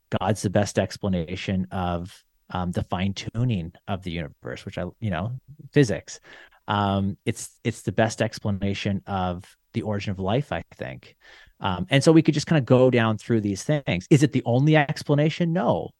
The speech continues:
To some of these, it's like there's competing hypotheses, there's competing explanations. My, my, uh, argument would be they, God is the best explanation of these things.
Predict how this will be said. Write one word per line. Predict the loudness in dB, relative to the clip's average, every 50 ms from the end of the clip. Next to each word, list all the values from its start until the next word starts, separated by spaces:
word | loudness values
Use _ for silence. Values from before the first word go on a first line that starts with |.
| _ _ _ _ _ _ _ _ -4
To | -4 0
some | 4 4 4 4
of | 4
these, | 2 0 -2 -2 2 2
it's | 2 2 2
like | 2 2 2 2
there's | 4 2 2 2 0
competing | 0 0 0 2 2 -2 0 2 2 2 2 0 -2 -4 -6 _ _ _ _
hypotheses, | -2 0 0 0 2 0 0 0 0 -2 -2 0 0 -2 0 -2 -4 -4 -2
there's | -4 -4 -4
competing | -2 -2 -4 -4 -2 -4 -4 -2 -2 -2
explanations. | -2 -2 -4 -4 -2 -2 0 0 0 0 -2 -4 -8 -8 -10 -16 -20 -20 -20 -20 -20 -20 -20 -20 -20 -20 -20 -20 -20 _ _ _ -6
My, | -2 0 2 2 2 4 6 6 6 4 4 0
my, | 0 2 2 4 4 4 2 2 0 -2 _ -10
uh, | -10 -10 -8 -6 -4 -4 -4 0
argument | 0 0 2 2 2 2 2 2 2
would | 0 -2 -2
be | -2 -4 -6 -6 -6 -10 -6
they, | -4 -4 -2 -2 -4 -6 _ _ _ _ -8 -2
God | 0 2 2 2
is | 2 0 -2 -4 -6
the | -8 -8
best | -6 -4 -4 -4 -4 -6 -10 -14 -16 -16 -18 _ -8
explanation | -8 -8 -8 -10 -14 -8 -6 -6 -6 -6 -6 -8 -10 -10 -10 -10 -12 -16 _ _ _ _ _ _ -8
of | -8 -8 -6
these | -6 -8 -10 -8
things. | -10 -10 -10 -10 -14 -18